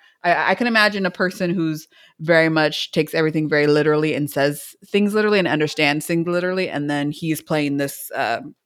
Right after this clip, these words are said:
uh, for, I don't know, I don't know his, uh, character, but, like, a paladin, and he's very,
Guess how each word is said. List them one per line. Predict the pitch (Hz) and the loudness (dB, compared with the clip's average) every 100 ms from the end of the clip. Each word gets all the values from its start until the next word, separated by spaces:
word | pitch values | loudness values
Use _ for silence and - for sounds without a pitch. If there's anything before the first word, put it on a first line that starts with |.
| _ _ | _ _
uh, | - - | -16 -10
for, | 147 139 117 - | -8 -8 -8 -2
I | 147 | -2
don't | 143 131 | -2 -6
know, | 135 139 - | -6 -8 -10
I | 139 | -8
don't | 139 127 | -6 -6
know | 139 143 | -6 -8
his, | 135 131 | -10 -6
uh, | 123 117 - | -6 -8 -12
character, | - 135 127 135 | -4 -4 -2 -4
but, | 131 | -4
like, | 135 | -4
a | |
paladin, | 139 147 127 131 127 123 | -6 -6 -6 -8 -10 -12
and | 151 | -12
he's | 143 135 | -12 -10
very, | 135 131 131 | -10 -8 -10